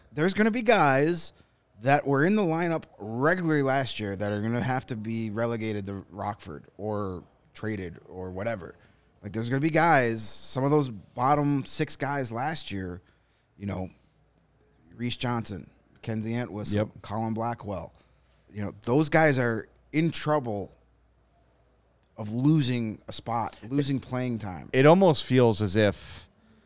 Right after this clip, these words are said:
Speaker 2: they're already out and need to kinda earn their way back in, 'cause you bring in, you know, Ryan Donato and Corey Perry
Speaker 1: Nick
Speaker 2: and,
Speaker 1: Foligno.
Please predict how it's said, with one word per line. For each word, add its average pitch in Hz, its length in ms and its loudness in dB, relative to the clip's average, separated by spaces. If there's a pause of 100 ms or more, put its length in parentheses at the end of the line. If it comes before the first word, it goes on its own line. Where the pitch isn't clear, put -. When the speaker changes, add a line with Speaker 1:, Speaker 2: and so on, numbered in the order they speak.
(360)
Speaker 2:
they're 117 340 6
already 104 460 4
out - 460 -6 (100)
and 110 140 0
need 113 140 2
to 101 60 -2
kinda 117 300 0
earn 110 200 0
their 104 100 0
way 101 160 0
back 92 280 -6
in, 98 240 -4
'cause 107 200 -2
you 113 60 2
bring 123 260 2
in, 110 340 0 (580)
you - 80 -8
know, 98 60 0
Ryan 110 360 4
Donato 107 420 2
and 98 140 -2
Corey 104 280 2
Perry 101 640 0 (340)
Speaker 1:
Nick 104 120 -16
Speaker 2:
and, - 60 -20
Speaker 1:
Foligno. 104 440 2